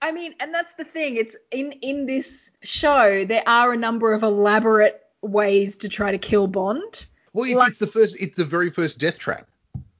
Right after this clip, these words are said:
Speaker 1: Yeah, it's, but the, I mean, he could have just had Odd Job he, Oddjob knocks Bond out in Miami.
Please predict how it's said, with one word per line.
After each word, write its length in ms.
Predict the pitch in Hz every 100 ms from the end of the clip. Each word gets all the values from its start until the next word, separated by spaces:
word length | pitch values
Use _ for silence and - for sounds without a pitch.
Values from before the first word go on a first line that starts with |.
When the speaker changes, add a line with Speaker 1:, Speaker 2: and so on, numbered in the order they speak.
| _ _ -
Speaker 1:
Yeah, 720 | 247 254 302 339 285 196 175 -
it's, 260 | 240 - _
but 160 | 294 269
the, 160 | -
I 20 | 285
mean, 180 | 294 285
he 180 | - 320
could 200 | - 370
have 140 | 349
just 160 | 311 -
had 200 | 262 226
Odd 180 | 220 220
Job 300 | 226 214 190 _ _ -
he, 120 | -
Oddjob 360 | 269 302 349 254
knocks 460 | 226 226 226 - -
Bond 340 | 214 202 190
out 220 | 185 190
in 100 | 180
Miami. 640 | 175 175 180 175 - -